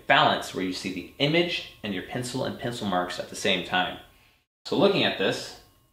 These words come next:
either one of these two filters accomplished. I actually like the lighter, the lighter filter 'cause I wanna be able to make sure I see my pencil and pencil marks well.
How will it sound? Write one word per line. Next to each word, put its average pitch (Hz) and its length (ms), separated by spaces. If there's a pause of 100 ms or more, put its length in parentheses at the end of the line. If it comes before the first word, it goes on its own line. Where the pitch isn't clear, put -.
(380)
either 190 260
one 139 180
of 127 80
these 120 160
two 117 120
filters 104 420
accomplished. - 480
I 110 300
actually 135 180
like 104 220
the 95 60
lighter, 104 360 (100)
the 98 80
lighter 107 300
filter 85 300
'cause 87 100
I 98 100
wanna 101 140
be 98 80
able 95 220
to 90 80
make 95 120
sure - 160
I 92 40
see - 180
my 92 140
pencil 98 460
and - 80
pencil 98 200
marks 90 380
well. 82 400